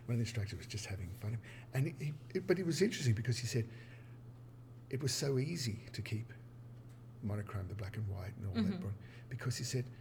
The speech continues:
Speaker 1: as soon as you open to colour,
Speaker 2: <laughs>
Speaker 1: it's chaos.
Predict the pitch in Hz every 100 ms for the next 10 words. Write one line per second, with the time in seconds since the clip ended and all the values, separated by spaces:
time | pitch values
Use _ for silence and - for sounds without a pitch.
0 | - - - - - - - - 117 -
1 | 175 175 127 131 131 117 101 - 135 110
2 | 101 - - - 254 - - - - 131
3 | - - 190 226 - -